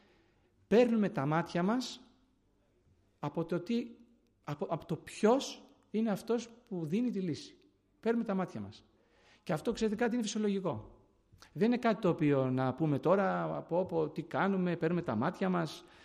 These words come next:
από το, ε, από το ποιος το κάνει». Φυσιολογικό είναι, αδερφοί. Άνθρωποι είμαστε. Και ανθρωπίνως πολλές φορές σκεπτόμεθα.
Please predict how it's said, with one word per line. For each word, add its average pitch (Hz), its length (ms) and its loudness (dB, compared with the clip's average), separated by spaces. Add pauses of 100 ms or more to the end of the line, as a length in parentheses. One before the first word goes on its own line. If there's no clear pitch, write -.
(160)
από 143 260 -4
το, 127 380 -4
ε, 123 440 -8 (300)
από - 200 -14
το - 100 -4
ποιος 165 180 -4
το 143 120 -6
κάνει». 196 420 0 (240)
Φυσιολογικό 240 800 0
είναι, 262 120 2
αδερφοί. 113 420 -4 (340)
Άνθρωποι 220 480 2
είμαστε. 110 380 -4 (1000)
Και 190 120 0
ανθρωπίνως 190 580 2
πολλές 214 300 4
φορές 214 500 2 (120)
σκεπτόμεθα. 190 720 0